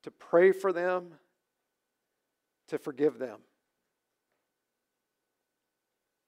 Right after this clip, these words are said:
So if you're going through pain and it was brought on by somebody else,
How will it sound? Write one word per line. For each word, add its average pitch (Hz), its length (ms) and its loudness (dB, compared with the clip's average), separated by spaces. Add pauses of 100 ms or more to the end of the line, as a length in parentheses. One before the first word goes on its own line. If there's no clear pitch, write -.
(580)
So - 120 -20
if - 60 -20
you're 131 80 -18
going 156 220 -2
through 185 180 -4
pain 160 280 -8
and 127 100 -10
it 127 60 -14
was 120 100 -18
brought 147 240 0
on 156 220 0
by 147 100 6
somebody 147 400 -2
else, 120 240 -2